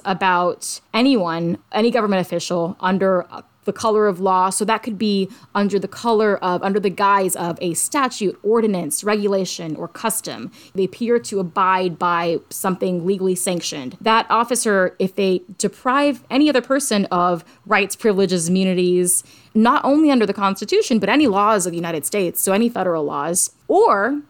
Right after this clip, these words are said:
subjects a person to different punishment. So this kind of implicates equal protection arguments,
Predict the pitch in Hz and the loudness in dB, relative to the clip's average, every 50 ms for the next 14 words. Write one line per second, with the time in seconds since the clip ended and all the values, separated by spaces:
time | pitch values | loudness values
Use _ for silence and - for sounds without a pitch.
0 | _ - - - 254 208 165 - 247 233 240 - - - 196 - - 226 202 190 | _ -14 -4 -2 -2 0 0 0 0 -2 0 -2 -4 -6 -4 -2 -2 -2 0 0
1 | - - 202 196 175 - - - 208 196 180 - 170 156 156 - - 247 294 - | -2 0 0 0 0 -2 -2 0 0 -2 -2 -4 -8 -12 -8 -2 0 0 0 0
2 | - 196 180 175 170 - - - - - - 180 165 143 139 - - 175 170 165 | -2 -6 -6 -6 -10 -10 -12 -12 -12 -6 -6 -6 -4 -4 -6 -8 -8 -8 -8 -8
3 | - - 175 165 190 185 - - - 202 190 190 180 170 160 - _ _ _ _ | -6 -4 -4 -2 -2 -4 -4 -4 -2 0 2 2 0 0 -2 -8 _ _ _ _
4 | _ _ 190 190 185 - 180 - 196 180 165 - - - 202 - - 170 - - | _ _ -2 -2 -2 -4 -6 -4 -4 -4 -4 -4 -4 -6 -6 -6 -6 -8 -10 -10
5 | 156 - - 285 302 - - - - - - - - - - 147 - - - - | -12 -6 -4 -4 -4 -4 -6 -10 -10 -12 -14 -18 -18 -16 -14 -12 -8 -6 -4 -4
6 | - | -6